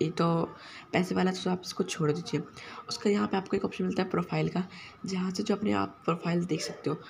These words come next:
गाइस देख सकते हो मैंने यहाँ पे ज़ीरो फ्रेंड्स कर रखा है, ज़ीरो रेफरेंस है अभी मेरा। गाइस वैसे ही अगर आप, जैसे आपका एक फ्रेंड है, इसको डाउनलोड करेगा, यहाँ आपका एक फ्रेंड हो जाएगा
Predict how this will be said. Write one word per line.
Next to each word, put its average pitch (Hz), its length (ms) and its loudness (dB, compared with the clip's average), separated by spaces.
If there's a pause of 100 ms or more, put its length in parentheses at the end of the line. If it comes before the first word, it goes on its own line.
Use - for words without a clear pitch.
(340)
गाइस 196 200 0
देख 196 120 2
सकते - 160 -4
हो - 20 2
मैंने 202 120 4
यहाँ 190 120 4
पे 185 100 0
ज़ीरो 180 360 2
फ्रेंड्स 170 340 -2
कर 175 120 -2
रखा 180 200 0
है, 180 60 2
ज़ीरो 170 380 -2
रेफरेंस 156 440 -2
है 151 60 0
अभी 151 100 0
मेरा। 151 200 0 (840)
गाइस - 420 0
वैसे 185 260 4
ही 202 40 6
अगर 202 120 4
आप, 196 200 0
जैसे 190 300 2
आपका 190 300 2
एक 185 120 4
फ्रेंड 175 200 2
है, 180 60 6
इसको 180 180 2
डाउनलोड 170 280 4
करेगा, 185 220 4 (460)
यहाँ 180 120 4
आपका - 260 -2
एक 165 140 2
फ्रेंड 175 180 -2
हो 180 60 -2
जाएगा 196 280 2